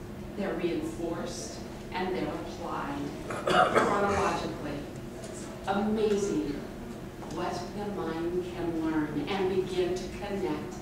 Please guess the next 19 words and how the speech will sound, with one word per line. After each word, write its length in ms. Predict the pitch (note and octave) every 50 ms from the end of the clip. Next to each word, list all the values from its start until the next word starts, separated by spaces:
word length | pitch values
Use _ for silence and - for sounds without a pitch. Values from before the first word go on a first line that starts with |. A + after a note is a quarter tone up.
| - - - - - - -
together. 500 | F3+ - D4+ - D3 C#3+ - C#3+ C#3+ - - - - - - - - - - - - - - - - - - - - - - -
We 100 | - F4
would 140 | - C#4 -
define 520 | B3 A#3+ B3 A#3+ A#3 G#3 G3+ G3+ G3 G3 - - -
classical 1120 | G#3 - - - F#4+ - - - - - - - - D3+ D3 - - - - - - - - - - - - - - - - - - - -
as 440 | A#3 A#3 A#3 A3+ A3+ A3+ - - -
timeless 720 | - D4+ D4+ D4+ D4 C#4 A#3 A3+ A3 G#3+ G#3+ G#3+ - A3+
and 300 | G#3+ G#3 G#3 G#3 G#3 G3+
enduring. 1000 | G3 G3 G3 G3 F#3 - F3+ F#3 G3 G3+ G3+ G3 - F3 D#3 D3+ - - - - - - - - - - -
This 200 | A3 A3 A3+ A#3+
is 100 | - -
a 120 | B3+ A#3+
methodology 1040 | A#3 A#3 A#3 A3+ A#3 A#3 A3 A3+ A3 A3 A3+ A#3+ A#3+ A#3+ - - C4 C4 C4 C4 -
that 280 | - A3+ G#3+ G#3 - -
has 360 | F#3+ F#3+ F#3 F#3+ - - -
spanned 520 | G3+ G#3+ G#3+ G#3+ A#3 A#3+ B3 B3 C4 C4 B3+ B3+ B3 - - - - - - - - - -
thirteen 480 | A#3+ A#3+ B3 - B3+ - B3+ B3 A3+ G3+
hundred 760 | G3+ G3+ G3 G3+ G3+ A#3 C4+ C#4 C#4 C#4+ C#4+ C#4+ - C#4+ -
years. 840 | A#3 A#3+ A#3 A#3 A#3 G#3 F3+ F3 D#3+ D#3+ D#3+ - - - - -